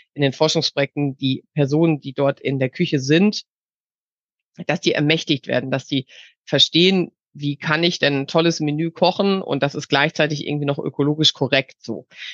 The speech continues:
Dann, ähm, dann entwickeln die auch so einen Ehrgeiz und dann kommt da auch so ein Gamification-Faktor rein, weil die dann miteinander ins Gespräch gehen,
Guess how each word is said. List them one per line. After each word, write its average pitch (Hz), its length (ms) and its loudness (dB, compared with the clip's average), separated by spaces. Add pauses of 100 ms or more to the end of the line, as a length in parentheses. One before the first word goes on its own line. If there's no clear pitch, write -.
(260)
Dann, 147 440 2 (380)
ähm, 139 460 0 (220)
dann 139 240 2 (100)
entwickeln 160 460 2
die 156 160 0
auch 143 80 0
so - 120 -6
einen 151 100 -4
Ehrgeiz 120 600 0
und 131 80 -12
dann 127 180 -2
kommt 185 240 0
da 160 120 2
auch - 120 -4
so 151 120 -6
ein 139 80 -6
Gamification-Faktor 147 1300 0
rein, 160 360 2
weil 143 120 2
die 139 120 -2
dann 139 160 2
miteinander 160 580 0
ins - 160 -10
Gespräch 175 480 -2
gehen, 175 240 2